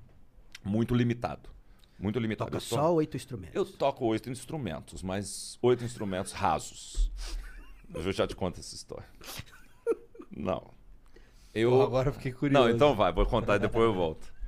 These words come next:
Speaker 1: Teve um episódio da Culpa é do Cabral, que tem a brincadeira do balão, certo?
Speaker 3: Aham.
Speaker 1: Na Praia do Recife, o episódio. Uma, uma das perguntas pra um dos meninos é: "Quantos instrumentos o Cambota toca?"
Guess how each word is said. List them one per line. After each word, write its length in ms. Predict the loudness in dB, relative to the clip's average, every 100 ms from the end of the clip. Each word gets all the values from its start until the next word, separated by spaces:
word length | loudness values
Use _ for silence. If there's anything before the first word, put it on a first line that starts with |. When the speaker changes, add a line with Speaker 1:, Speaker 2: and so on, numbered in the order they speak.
| -8 -10 -12 -8
Speaker 1:
Teve 160 | -4 -2
um 20 |
episódio 340 | -2 0 0
da 60 | 0
Culpa 200 | -4 -4
é 20 |
do 80 | -2
Cabral, 240 | 0 0 0
que 40 |
tem 60 | 0
a 40 |
brincadeira 340 | 0 0 0
do 80 | 0
balão, 260 | 2 2 0
certo? 340 | -4 -4 -6 -10
Speaker 3:
Aham. 360 | -10 -8 -8 -10 -20 -20 -20 -10
Speaker 1:
Na 140 | -8
Praia 220 | -2 0
do 60 | 0
Recife, 420 | -2 -4 -6 -4
o 40 | -2
episódio. 500 | -2 -4 -6 -6 -6
Uma, 220 | -6 -6 -4
uma 120 | -4
das 140 | -4 -2
perguntas 760 | -2 -2 -4 -6 -8 -10 -10 -12 -12
pra 120 | -4 -2
um 100 | -2
dos 140 | -4
meninos 320 | -6 -8 -6
é: 60 | -6
"Quantos 440 | -6 -6 -6 -8
instrumentos 680 | -8 -8 -8 -6 -6 -8 -12
o 60 | -14
Cambota 540 | -8 -6 -2 -4 -4 -10
toca?" 400 | -8 -10 -10